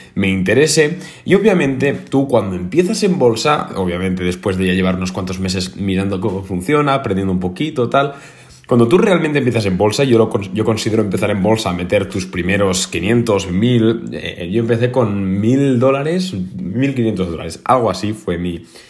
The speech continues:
mi primera entrada en bolsa, eh, primera, primera, eh, después metí más, pero la primera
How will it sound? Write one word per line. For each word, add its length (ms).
mi 100
primera 340
entrada 300
en 140
bolsa, 640
eh, 220
primera, 460
primera, 380
eh, 60
después 320
metí 180
más, 280
pero 160
la 120
primera 680